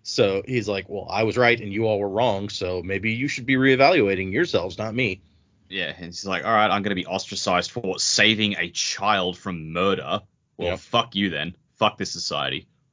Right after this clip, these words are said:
Speaker 1: Yeah, I don't blame him for deciding not to stay in the village after that.
Speaker 2: Yeah.
Speaker 1: If they would have even let him. <laughs> But yes, we cut to twenty-eight years later,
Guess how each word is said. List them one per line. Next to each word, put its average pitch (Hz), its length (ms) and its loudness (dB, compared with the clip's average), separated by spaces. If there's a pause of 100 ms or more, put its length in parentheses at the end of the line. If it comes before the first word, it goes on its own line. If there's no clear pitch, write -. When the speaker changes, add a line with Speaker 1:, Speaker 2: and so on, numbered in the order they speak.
Speaker 1:
Yeah, 95 220 4
I 90 40 0
don't 90 160 -4
blame 87 260 -6
him 90 140 -10
for 87 300 -6 (160)
deciding 117 440 2
not 123 180 4
to - 80 -10
stay 127 180 2
in 107 80 0
the 104 60 -6
village 101 300 -4
after 82 240 -12
that. - 280 0 (560)
Speaker 2:
Yeah. - 100 -16 (520)
Speaker 1:
If 139 240 2
they 127 80 4
would 110 160 -2
have 104 80 -6
even 95 180 -6
let 98 180 -10
him. 92 220 -16 (540)
<laughs> - 140 -8
But 143 120 -6 (280)
yes, 165 260 4
we 139 80 -2
cut 185 140 2
to 135 80 -12
twenty-eight 208 500 -2
years 170 280 0
later, 113 360 -2